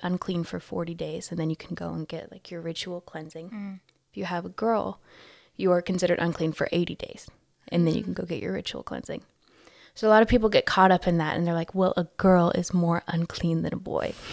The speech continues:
Speaker 1: But if we look at the context of Scripture and what unclean means, unclean in Leviticus does not mean bad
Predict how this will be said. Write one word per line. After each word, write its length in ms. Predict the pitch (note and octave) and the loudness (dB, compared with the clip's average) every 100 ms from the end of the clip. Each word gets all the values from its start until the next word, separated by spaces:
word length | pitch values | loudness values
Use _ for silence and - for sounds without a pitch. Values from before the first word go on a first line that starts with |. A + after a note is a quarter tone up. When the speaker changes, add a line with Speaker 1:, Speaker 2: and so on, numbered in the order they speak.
| - - - - _ _ - - - - - | -12 -14 -16 -20 _ _ -16 -10 -8 -8 -6
Speaker 1:
But 220 | B3+ C#4+ C4 | 4 6 8
if 80 | B3 | 6
we 100 | C4 | 6
look 160 | C#4+ | 4
at 80 | C#4+ | 4
the 60 | A#3 | 0
context 560 | G#3+ A3+ A#3 A#3+ - | 0 0 2 -2 -4
of 80 | G#3 | -8
Scripture 360 | F#3 E3+ F#3 F#3 | -2 0 2 0
and 100 | F3 | 2
what 120 | F#3+ | 4
unclean 500 | F#3+ F#3+ - F#3 E3+ | 4 2 2 0 0
means, 320 | F#3 F3+ - - | -2 -4 -6 -4
unclean 400 | G3 A3+ B3+ A#3 | -2 4 4 4
in 240 | - G3+ F#3+ | 2 0 2
Leviticus 460 | F#3+ F#3 - E3+ | 0 0 0 -2
does 160 | - F3 | 0 -2
not 260 | F3+ F3+ - | 2 2 0
mean 360 | F#3 F3+ D#3+ - _ - - _ D#3 - | -2 0 -2 -4 _ -20 -20 _ -6 -2
bad 440 | D#3+ - - - | 0 0 -2 -6